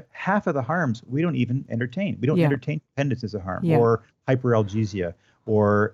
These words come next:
Speaker 1: the endocrine effects, or the effects on sleep and sleep quality, or the possibility that in some patients, depression might be in part, not just from the pain, but from the drugs we use to treat it. It's, it's really hard, I gotta say,
Speaker 2: Yeah.
Speaker 1: to have an informed, have a discussion, have an informed consent discussion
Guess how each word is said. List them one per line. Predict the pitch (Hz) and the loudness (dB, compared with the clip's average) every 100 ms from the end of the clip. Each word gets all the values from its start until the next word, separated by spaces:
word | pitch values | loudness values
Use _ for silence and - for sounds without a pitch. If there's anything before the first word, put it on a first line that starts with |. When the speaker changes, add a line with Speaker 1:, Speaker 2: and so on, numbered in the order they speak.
| - | -6
Speaker 1:
the | 113 117 113 - | -2 0 0 0
endocrine | 131 123 120 110 95 | 2 2 0 -4 -6
effects, | 90 - 90 - - - | -6 -8 -10 -10 -14 -4
or | 120 113 113 | 2 4 4
the | 107 113 | 2 0
effects | 107 117 117 - | 0 -4 -4 -4
on | 113 | -2
sleep | - - 131 120 | -2 -2 0 -2
and | 107 | -4
sleep | - 113 - | -6 -8 -4
quality, | 107 98 98 107 | -2 0 -2 -4
or | 113 120 | -2 0
the | 113 | 0
possibility | 127 123 110 123 127 120 | 0 0 -2 -2 0 0
that | 110 110 | 2 2
in | 110 | 2
some | 127 117 | 0 0
patients, | 117 107 107 - - _ _ | -2 -2 -4 -6 -12 _ _
depression | - - 143 123 101 | -12 -2 -2 0 -2
might | 104 117 120 | 0 -2 -2
be | 113 107 - _ - | -2 -2 -4 _ -2
in | 117 | -2
part, | - 131 101 95 _ _ - | 0 0 -2 -2 _ _ -2
not | 110 | -2
just | 117 - | -2 -6
from | 113 | -4
the | 104 | -6
pain, | - 110 101 | -2 -2 -2
but | - | -6
from | - 113 | -6 -6
the | |
drugs | 98 107 101 - | -4 -6 -6 -6
we | 107 | -6
use | 104 | -6
to | - | -12
treat | - 107 | -8 -6
it. | 92 - _ _ | -6 -10 _ _
It's, | 120 117 - | -4 -4 -6
it's | 117 123 110 | -6 -6 -10
really | 113 160 214 | -2 0 2
hard, | 165 269 240 - | 0 0 -2 -4
I | 107 | -2
gotta | 110 110 | -2 0
say, | 170 160 - - | -2 -2 -4 -2
Speaker 2:
Yeah. | 165 147 | -2 0
Speaker 1:
to | - | 0
have | 113 123 117 | 2 2 2
an | 113 | 0
informed, | 110 _ - 139 143 135 | -2 _ -12 -4 -4 -2
have | 131 127 | 0 0
a | |
discussion, | 127 160 170 127 | 0 -2 -2 -2
have | 120 | 0
an | |
informed | 117 110 - 147 160 | 0 -2 -2 -2 -2
consent | - 127 135 131 | -2 -2 0 -2
discussion | 113 - 101 - 101 | -4 -4 -4 -2 -6